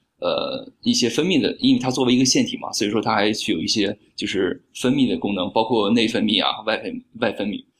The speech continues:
呃，内分泌方面它主要分泌这种前列腺素，这种就是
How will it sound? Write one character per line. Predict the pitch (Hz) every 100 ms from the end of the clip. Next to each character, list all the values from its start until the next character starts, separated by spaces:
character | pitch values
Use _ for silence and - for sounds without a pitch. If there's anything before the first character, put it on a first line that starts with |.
| _ _ -
呃， | 113 117
内 | 139 151
分 | 156
泌 | 139
方 | 123 117
面 | 113
它 | 117
主 | 107
要 | 104
分 | -
泌 | 110 104
这 | -
种 | 98 -
前 | -
列 | 113
腺 | 127
素， | 123 165 - _ _ _ _ _ _ - 127
这 | 135
种 | 110
就 | 123
是 | 113 110 95